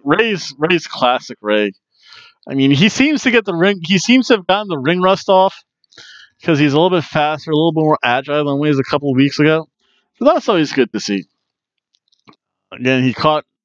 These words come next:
Rey in the six one nine, and then <laughs> the crowd was pretty local at some points. Someone shouted out, "Viva la raza!" Well, that means, like,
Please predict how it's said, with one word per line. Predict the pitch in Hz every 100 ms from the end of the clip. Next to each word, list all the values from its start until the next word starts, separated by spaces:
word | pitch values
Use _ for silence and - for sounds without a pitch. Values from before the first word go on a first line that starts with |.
| _
Rey | 135 143
in | 156
the | 131
six | - 160 -
one | 139 131
nine, | 139 139 143 131 _ _ _ - - - -
and | 135 139
then | 156 190 156 - -
<laughs> | - -
the | 208
crowd | - - 269 330
was | 359 349
pretty | - 339 277
local | 277 294 233
at | 190
some | - 190 156
points. | 151 127 - - - - -
Someone | 233 240 226 196
shouted | - 208 185
out, | 165 143 - - -
"Viva | 262 254 330 311
la | 285 285
raza!" | 226 285 294 - 262 220 123 - _ _ _ _ _ _ _ _ _ _ _ _ _ _ _ _ _ _ _ _ _ _ _ 262
Well, | 415 135 101 -
that | 113
means, | 120 117 113 -
like, | 104 95 -